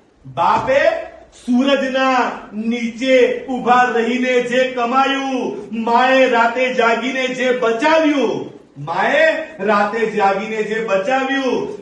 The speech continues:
એ બધું આજે મારી કલમ પૂછે છે, "તું તૈયાર છે ને?" એ બધું મારી કલમ આજે પૂછે છે, "તું તૈયાર છે ને?" બોલો, તૈયાર છો કે નહીં? હા કે ના? હા કે ના?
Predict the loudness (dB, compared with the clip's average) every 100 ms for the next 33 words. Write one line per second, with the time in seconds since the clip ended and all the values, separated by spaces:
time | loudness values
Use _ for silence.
0 | 2 2 2 0 -2 0 -2 -4 -4 -2
1 | 2 2 2 0 0 -4 -6 -4 -4 -6
2 | -12 -2 0 2 2 2 2 -2 -6 -14
3 | -20 _ -14 -10 -8 -4 -4 -4 -6 -8
4 | -8 -10 -12 -18 _ _ _ _ _ _
5 | _ _ _ -8 -4 -2 0 2 2 2
6 | -4 -10 -16 -2 2 4 2 0 0 0
7 | 2 0 0 0 -2 -6 -10 -8 -8 -8
8 | -6 -4 -4 -6 -16 -12 -10 -2 0 2
9 | 0 2 2 4 4 2 -4 -2 2 4
10 | 4 2 4 4 4 4 4 4 4 2
11 | 0 2 4 4 2 -2 -8 -12 -6 -4
12 | -2 0 -2 -4 -6 -8 -8 -8 -4 -2
13 | 0 0 0 -2